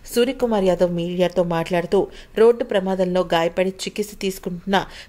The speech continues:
రిషబ్ పంత్ త్వరగా కోలుకోవాలని ప్రార్థించినట్లు సూర్య చెప్పాడు.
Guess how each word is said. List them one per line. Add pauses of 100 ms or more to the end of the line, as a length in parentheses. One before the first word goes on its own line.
రిషబ్
పంత్
త్వరగా
కోలుకోవాలని
ప్రార్థించినట్లు (340)
సూర్య (100)
చెప్పాడు.